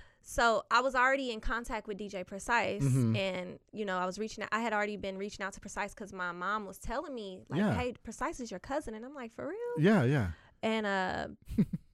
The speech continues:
Speaker 1: you know, I was, like, sending Precise music and
Speaker 2: Yeah.
Speaker 1: everything. He was like, "Yo, fam, I'm, I'ma help you. I'ma do what I can to help you. You know, I'm, I'm a
Speaker 2: Yeah.
Speaker 1: part of the Coalition D Js. You know
Speaker 2: Oh,
Speaker 1: what I'm saying?
Speaker 2: okay.
Speaker 1: I, I'm, I'm behind you. You family, and you really hungry. You want it."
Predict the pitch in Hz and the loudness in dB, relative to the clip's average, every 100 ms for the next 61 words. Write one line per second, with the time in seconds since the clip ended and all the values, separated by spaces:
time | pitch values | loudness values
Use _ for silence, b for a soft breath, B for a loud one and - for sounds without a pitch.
0 | _ 220 214 196 202 220 220 202 - 240 | _ -4 0 4 4 2 2 2 2 -2
1 | 226 226 226 214 220 226 220 214 214 208 | 0 -2 2 2 2 -2 -2 0 0 0
2 | 202 214 117 104 - 202 220 208 202 190 | -2 0 4 4 2 -4 -6 -4 -6 -8
3 | - - 196 202 202 196 190 196 202 202 | -14 -6 -2 -2 -2 -4 -4 -6 -4 -4
4 | 202 196 220 226 220 208 196 208 202 190 | -4 -2 -4 -2 -4 -4 -4 -4 -2 -4
5 | - 214 196 208 220 220 208 196 147 185 | -4 -6 -6 -2 -4 -4 -10 0 2 4
6 | 202 123 87 226 202 196 233 214 220 - | 2 2 4 4 2 0 0 2 0 -4
7 | 196 240 254 247 240 233 240 226 233 226 | -4 -4 -2 0 2 2 2 0 4 4
8 | 262 240 240 240 226 214 220 220 208 214 | 6 4 6 6 6 4 0 -2 -4 0
9 | 247 233 226 214 214 - 240 240 240 220 | 0 0 -2 -6 -6 0 0 2 0 -2
10 | 208 214 220 202 208 226 214 202 196 196 | -4 -2 0 0 0 0 0 -2 -2 2
11 | 233 202 | 4 2